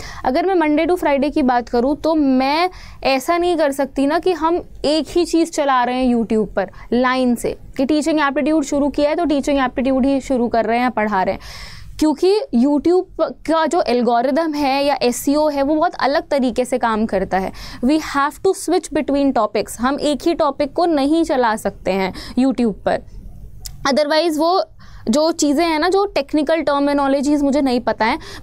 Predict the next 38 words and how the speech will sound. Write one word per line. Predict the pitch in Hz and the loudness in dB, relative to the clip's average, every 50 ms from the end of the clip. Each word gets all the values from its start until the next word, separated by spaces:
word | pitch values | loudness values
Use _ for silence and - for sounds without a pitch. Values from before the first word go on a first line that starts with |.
| - 277 | -2 -2
but | 285 277 | -2 0
वो | 330 349 | -2 -2
technical | - - 294 294 - 294 302 285 330 | 0 -2 -4 0 0 -2 2 2 0
terminologies | 339 302 302 302 302 294 285 269 262 269 247 277 302 302 269 | 0 2 0 0 0 0 0 0 0 0 2 2 2 2 2
use | 269 285 277 - | 2 0 0 0
करके | - 285 277 262 294 | -2 -2 0 0 0
हमें | 285 285 262 | 0 2 0
बताया | 254 247 226 220 | 0 2 2 2
जाता | 226 247 240 247 302 | 2 0 0 0 -2
है | 277 | 0
कि | 320 320 | 0 0
वो | 269 311 | 0 0
चीज़ें | 294 302 277 277 285 302 | 0 0 2 2 2 0
फिर | 285 - 330 370 381 - - - - - | 0 0 0 0 0 -2 -6 -16 -4 -2
longer | 254 254 262 262 269 269 277 311 | 0 2 2 2 2 2 2 2
term | 320 277 294 285 285 | 0 0 0 0 0
में | 285 294 311 349 349 - - | 0 0 0 0 0 -2 -4
सही | - - 285 269 285 294 311 | -4 -2 0 2 2 2 2
नहीं | 294 285 262 | 2 2 0
रहती | 220 202 185 180 - 196 | 0 0 -2 0 -2 -2
हैं। | 185 180 - - - - - - - - - | -2 -2 -6 -12 -14 -16 -16 -16 -16 -4 -2
इसी | 311 302 - - 359 | -2 -2 0 0 0
वजह | 330 370 320 359 339 | 2 2 0 0 0
से | - 370 370 | 2 0 0
एक | 392 381 - | 0 0 -2
टाइम | 320 269 269 277 294 | -2 0 2 0 0
टेबल | 302 330 330 294 370 359 | 2 0 0 2 2 2
बना | 339 320 277 254 233 | 0 0 0 0 0
दूंगी | 226 214 226 240 233 233 | 0 0 0 2 2 2
मैं | 226 220 208 | 2 2 0
आपके | 202 - - - 220 | 0 -2 -2 -4 0
लिए। | 220 262 285 | 0 0 0
अभी | 254 294 | 0 0
तो | 294 311 | 0 0
ये | 311 311 | 2 2
demo | 240 247 233 240 254 269 | 2 2 2 0 0 0
class | 269 262 220 185 202 - - | 0 2 2 0 0 0 0
है, | 220 226 294 359 | 0 0 0 -2